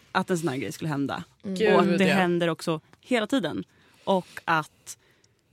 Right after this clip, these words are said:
Speaker 1: jag har inte erfarenhet av det, men till exempel massa personer jag känner som lesbiska har erfarenhet av det.
Speaker 2: Mm.
Speaker 3: Mm.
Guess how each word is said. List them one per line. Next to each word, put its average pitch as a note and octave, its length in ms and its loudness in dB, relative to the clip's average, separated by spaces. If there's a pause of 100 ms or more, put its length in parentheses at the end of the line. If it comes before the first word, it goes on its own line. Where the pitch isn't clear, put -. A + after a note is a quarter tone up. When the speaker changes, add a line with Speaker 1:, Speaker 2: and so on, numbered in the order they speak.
(120)
Speaker 1:
jag F#3+ 580 0
har F#3 120 0
inte F3 180 2
erfarenhet D3+ 300 -4
av D3 80 -4
det, D3+ 260 -2
men F3 600 0 (380)
till E3 180 -2
exempel D3 640 -6 (920)
massa D#3+ 480 -2
personer C#3 260 -8
jag C#3 80 -8
känner E3 180 -6
som F#3 100 -6
lesbiska D3+ 520 -10
har C#3+ 280 -6 (180)
erfarenhet D#3+ 360 -8
av - 120 -12
det. C#4+ 280 -2 (180)
Speaker 2:
Mm. G3+ 120 -6
Speaker 3:
Mm. G#3+ 320 -6